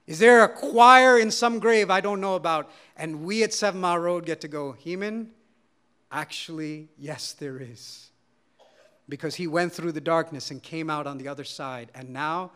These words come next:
there literally is a choir on the other side of the grave. And there is a concert of praise in the land of the departed.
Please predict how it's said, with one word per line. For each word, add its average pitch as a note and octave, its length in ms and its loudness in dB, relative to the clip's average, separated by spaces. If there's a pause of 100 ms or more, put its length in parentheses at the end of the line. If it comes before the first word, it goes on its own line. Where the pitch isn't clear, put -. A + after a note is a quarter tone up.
(260)
there D3 200 -8
literally E3 540 -8
is C#3+ 220 -14
a A#2 40 -16
choir C#3 460 -10
on C3 140 -18
the C3+ 120 -16
other C3+ 200 -16
side B2+ 280 -16
of B2 60 -18
the B2 60 -20
grave. A2 360 -20 (680)
And D3 160 -12
there E3+ 180 0
is F#3 180 -2
a D#3 40 -8
concert E3 560 -8
of C#3 160 -14
praise C#3 400 -10
in C3 80 -10
the C3 80 -10
land C#3 300 -10
of C3+ 60 -12
the B2+ 60 -18
departed. A#2+ 640 -16